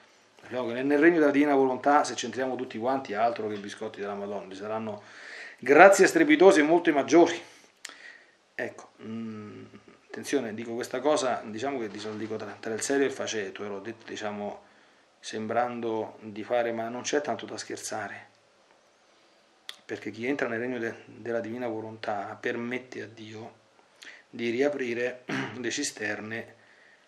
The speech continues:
dei suoi doni e del suo amore.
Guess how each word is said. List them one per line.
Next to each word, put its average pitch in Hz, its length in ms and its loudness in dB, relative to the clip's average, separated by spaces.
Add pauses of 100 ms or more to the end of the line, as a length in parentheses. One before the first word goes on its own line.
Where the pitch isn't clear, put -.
(140)
dei 104 220 -6
suoi 113 180 -8
doni 127 320 0 (1400)
e 113 120 -10
del 104 220 -14
suo - 140 -12
amore. 135 340 -2